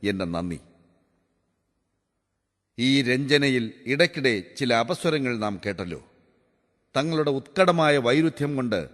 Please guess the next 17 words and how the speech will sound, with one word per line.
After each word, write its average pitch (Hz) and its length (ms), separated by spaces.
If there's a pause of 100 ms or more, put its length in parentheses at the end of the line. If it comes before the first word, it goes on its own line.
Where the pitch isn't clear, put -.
(400)
സാമാന്യ 170 580
രഞ്ജനയെ 127 540 (180)
അവർ 110 200
അത്രയേറെ 120 520
മധുരമാക്കി. 104 680 (800)
അതിനവർക്ക് 110 580 (400)
എൻ്റെ 107 220
വിശേഷ 95 440
നന്ദി. 78 340 (1400)
മത 147 200
ഐക്യത്തിൻ്റെ 170 560
പൊതുഭൂമിയെക്കുറിച്ച് 156 1040
വളരെ 135 380
പറഞ്ഞു 120 260
കഴിഞ്ഞു. 76 320 (760)
ഇപ്പോൾ 180 340
തന്നെ 147 320